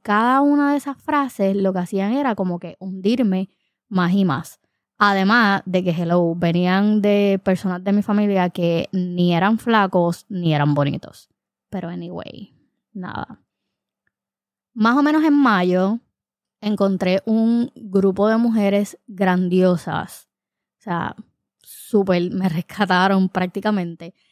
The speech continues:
Y una guía que me ayudó muchísimo. Y al día de hoy, esa guía o esa mentora que yo tuve en ese momento de nutrición es ahora mismo una de mis mentoras de negocio,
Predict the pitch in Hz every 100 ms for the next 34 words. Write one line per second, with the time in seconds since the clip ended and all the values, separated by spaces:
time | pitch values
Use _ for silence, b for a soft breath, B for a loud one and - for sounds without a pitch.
0 | _ _ 269 226 214 233 269 269 220 208
1 | - 202 196 196 190 185 214 208 208 -
2 | 247 254 220 185 165 - 208 190 185 185
3 | 196 247 226 202 202 214 - 180 185 196
4 | 196 196 196 202 185 208 233 190 180 190
5 | 190 202 196 208 196 180 180 - 175 175
6 | 190 202 196 190 - 196 175 - 190 202
7 | 240 247 247 247 247 220 208 208 _ _
8 | _ _ _ 220 196 190 190 185 190 190
9 | 185 185 - 302 233 220 247 _ 185 185
10 | 190 220 220 226 214 196 196 208 220 214
11 | 202 208 208 175 185 226 - 175 170